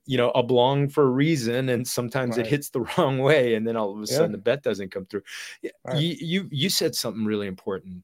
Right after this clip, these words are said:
Speaker 1: Uh, you told me something really important the other day, is you do, the, the algorithm does not spit out, uh, every game.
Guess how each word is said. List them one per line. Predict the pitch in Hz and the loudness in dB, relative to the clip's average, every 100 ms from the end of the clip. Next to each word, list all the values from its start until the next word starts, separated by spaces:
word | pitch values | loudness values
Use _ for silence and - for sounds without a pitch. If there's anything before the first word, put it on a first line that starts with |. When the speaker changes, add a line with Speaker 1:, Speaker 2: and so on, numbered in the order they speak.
| _ | _
Speaker 1:
Uh, | 104 98 | -4 -4
you | 101 | -6
told | - 113 | -6 -6
me | |
something | 92 98 92 92 - | -4 -8 -8 -10 -8
really | 104 98 | -6 -6
important | 92 101 95 95 | -8 -12 -10 -8
the | |
other | 95 | -6
day, | 95 101 92 | -4 -6 -6
is | 107 101 - - _ _ - | -8 -8 -12 -16 _ _ -10
you | 110 110 107 | -2 -2 0
do, | 117 - _ | -2 -2 _
the, | 113 107 110 101 98 95 - _ - | -14 -2 0 2 0 -2 -6 _ -8
the | 101 101 98 - | -2 0 0 0
algorithm | 110 147 170 131 117 | 0 0 0 0 -2
does | 107 98 | -4 -6
not | 107 120 - | -4 -4 -6
spit | - - 113 101 - | -10 0 0 0 -2
out, | 101 95 92 _ _ _ _ - | -2 -2 -6 _ _ _ _ -8
uh, | 101 98 92 90 82 - _ _ _ _ _ - | -6 -4 -4 -4 -6 -12 _ _ _ _ _ -2
every | 113 113 | 2 2
game. | 104 95 78 | 2 -2 -4